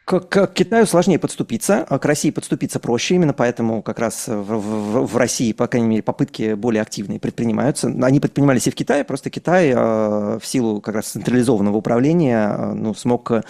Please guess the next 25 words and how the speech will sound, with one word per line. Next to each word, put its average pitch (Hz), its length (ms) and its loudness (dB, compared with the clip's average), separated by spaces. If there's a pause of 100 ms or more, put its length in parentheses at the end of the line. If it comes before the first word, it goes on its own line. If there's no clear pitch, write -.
(220)
это 110 560 -2 (220)
побороть 123 340 2
в - 60 -14
том 120 140 -2
числе - 240 -2
и - 20 0
силой. 107 340 0
То - 140 -10
есть - 140 -12
если 117 180 -4
бы 110 80 -4
там 110 160 -4
была, 113 420 0 (220)
если 127 220 0
бы 117 40 -2
там 120 160 0
были 117 140 4
какие-то 113 400 -2
демократические 123 800 -4
институты, 147 560 -2 (260)
э, 104 240 -4
серьезно 110 460 2
существовавшие, 113 720 -2
я 127 100 2
думаю, 127 360 0